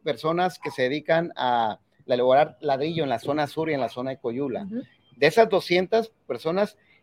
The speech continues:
Speaker 1: cincuenta y dos son mujeres. Mujeres que, pues, no tuvieron la oportunidad de, de prepararse, de tener, este, una preparación académica, pero sí tienen cuatro o cinco hijos, que no tienen pareja y que son,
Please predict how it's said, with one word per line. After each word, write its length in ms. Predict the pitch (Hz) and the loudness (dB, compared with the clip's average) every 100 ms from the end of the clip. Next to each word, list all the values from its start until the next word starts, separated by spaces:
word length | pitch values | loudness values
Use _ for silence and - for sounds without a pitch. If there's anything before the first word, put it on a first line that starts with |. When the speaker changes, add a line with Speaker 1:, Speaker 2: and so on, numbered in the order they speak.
| _ | _
Speaker 1:
cincuenta 520 | - 151 151 139 131 | -6 -2 0 0 -2
y 40 | |
dos 160 | 160 190 | -2 -6
son 140 | 202 | -4
mujeres. 460 | 214 - 220 - - - - _ _ _ | -4 -4 -4 -4 -8 -16 -20 _ _ _
Mujeres 500 | - 139 156 175 214 | -6 4 8 8 6
que, 380 | - 175 135 - _ _ _ | 4 4 4 2 _ _ _
pues, 140 | 151 | 2
no 120 | 151 180 | 2 2
tuvieron 240 | 185 202 | 4 4
la 60 | 196 | 2
oportunidad 420 | - - 170 185 | 0 0 0 2
de, 160 | 175 | 2
de 120 | 139 131 | 0 0
prepararse, 680 | 131 - 131 139 147 165 | -2 2 4 6 4 2
de 100 | 147 | 0
tener, 460 | 117 127 131 147 143 - - - | 0 0 4 2 2 -8 -18 -2
este, 400 | 131 117 131 123 | 0 0 0 0
una 240 | 151 156 | 0 -2
preparación 540 | 143 - 120 113 143 156 | -2 0 0 0 -2 -4
académica, 720 | - 131 127 151 - 175 - - | 0 0 0 -2 -4 -4 -6 -8
pero 160 | - 127 | -2 -2
sí 140 | 151 | -4
tienen 340 | 151 156 160 160 | -8 -4 -4 -2
cuatro 380 | 135 143 - 135 | 0 0 0 -4
o 40 | |
cinco 400 | - 139 143 156 | -6 -10 -4 -4
hijos, 520 | 135 - 185 - - _ _ - | -4 -6 -10 -10 -20 _ _ -2
que 100 | 131 | 2
no 140 | 151 | 2
tienen 300 | 156 170 170 | 0 0 0
pareja 560 | - 135 139 135 160 170 - - | 4 4 4 2 -2 -2 -14 -12
y 100 | 147 | -8
que 140 | - 131 | -4 -2
son, 360 | 151 160 185 | 2 2 0